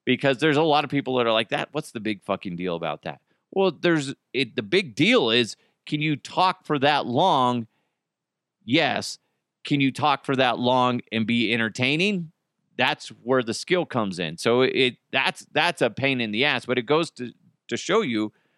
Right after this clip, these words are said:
we are so reliant on technology. Back in the day, if that happens, just be like, "Yeah, the computer's down. That's fine. We hardly use it.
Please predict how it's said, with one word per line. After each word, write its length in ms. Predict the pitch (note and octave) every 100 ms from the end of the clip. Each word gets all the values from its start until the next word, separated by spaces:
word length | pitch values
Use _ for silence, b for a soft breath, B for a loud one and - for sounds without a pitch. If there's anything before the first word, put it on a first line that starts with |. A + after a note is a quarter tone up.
| _ _ G2
we 200 | G#2+ C#3+
are 120 | C3+
so 240 | - B2+
reliant 720 | B2 B2+ B2+ G#2+ G2+ G#2 B2 - _
on 500 | F#2 G2 G2+ A2 A#2 - _ _ _ _ _ _ -
technology. 760 | D#3 - E3+ A#3+ F3 A2 G#2+
Back 380 | F2+ B2+ D3 -
in 60 | C#3
the 100 | A#2+
day, 260 | C3+ F#3
if 120 | A#3 E3
that 220 | C3+ G#2+
happens, 460 | A#2+ C3+ D#3+ D#3+
just 260 | A#2 B2+ B2
be 120 | C#3+
like, 240 | C#3 C3+ A2 D#2+
"Yeah, 260 | G2 D#3
the 100 | G#2+
computer's 500 | - A#2+ B2+ D3 D#3+
down. 240 | - D#3 D#3
That's 200 | D3 -
fine. 300 | B2 B2+ C#3+
We 140 | A2+
hardly 360 | A2+ C3 B2 B2+
use 260 | D3 E3+
it. 80 | F#2+